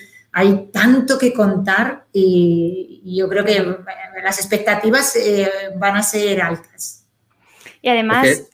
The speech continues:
Speaker 2: sí, dime, Francisco.
Speaker 3: No, no, no, eh,
Speaker 2: Sí.
Speaker 3: eh, a-, apuntando un poco lo que decía Monse,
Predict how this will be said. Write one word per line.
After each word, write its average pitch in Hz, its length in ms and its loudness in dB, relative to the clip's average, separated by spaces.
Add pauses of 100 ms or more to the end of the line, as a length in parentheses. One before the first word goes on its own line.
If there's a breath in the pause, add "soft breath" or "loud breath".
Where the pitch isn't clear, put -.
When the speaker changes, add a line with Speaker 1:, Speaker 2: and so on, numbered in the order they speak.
(260)
Speaker 2:
sí, - 480 -8
dime, 262 240 0
Francisco. 226 400 -4
Speaker 3:
No, 220 100 6
no, 220 60 6
no, 226 220 4
eh, 131 220 0
Speaker 2:
Sí. 131 80 0
Speaker 3:
eh, 123 240 0
a-, 123 100 -4 (100)
apuntando 120 380 -2
un 156 40 -4
poco 160 160 2
lo 156 100 2
que 143 100 0
decía 131 200 -2
Monse, 143 380 -2